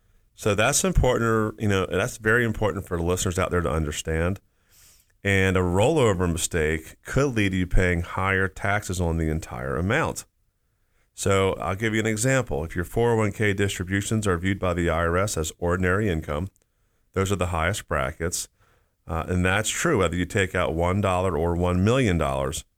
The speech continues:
However, if the amount of a distribution pushes you into the higher tax bracket, you'll end up paying the higher tax rate on everything above that bracket. So, you know, we're in a graduated tax bracket, you know, ten, twelve, twenty-two, twenty-four.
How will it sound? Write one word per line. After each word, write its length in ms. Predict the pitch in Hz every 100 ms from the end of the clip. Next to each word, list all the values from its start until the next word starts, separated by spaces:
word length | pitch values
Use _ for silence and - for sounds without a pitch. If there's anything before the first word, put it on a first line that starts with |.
| _ _ _ _ _ _ _ _ _
However, 480 | - - 104 110 107
if 80 | 107
the 100 | 107
amount 440 | 98 107 110 110
of 160 | 95 92
a 60 | 92
distribution 760 | 104 - 95 101 98 95 90
pushes 340 | - 113 98
you 80 | 101
into 120 | 95
the 100 | 87
higher 280 | 90 95 92
tax 420 | 85 131 180 -
bracket, 560 | - 92 85 - 95 - _ _ _ - - -
you'll 200 | 104 107 110
end 240 | 117 110
up 160 | 104 -
paying 280 | 107 104
the 80 | 95
higher 380 | 95 104 104 98
tax 500 | - 107 107 120 -
rate 100 | 98
on 80 | 90
everything 380 | 92 92 95 80
above 480 | 85 82 101 98 92
that 240 | 82 -
bracket. 500 | 90 85 85 - -
So, 280 | - 87 82 - - - -
you 80 | 147
know, 140 | 135 120
we're 180 | 147
in 60 | 151
a 80 | 104
graduated 760 | 87 87 87 104 98 92 87
tax 300 | 95 85 87
bracket, 460 | - 69 64 - - -
you 100 | 85
know, 160 | 76
ten, 500 | 71 - 98 95 90
twelve, 480 | - 92 87 85 82
twenty-two, 520 | - 90 87 - 87
twenty-four. 800 | 85 92 87 87 90 82 78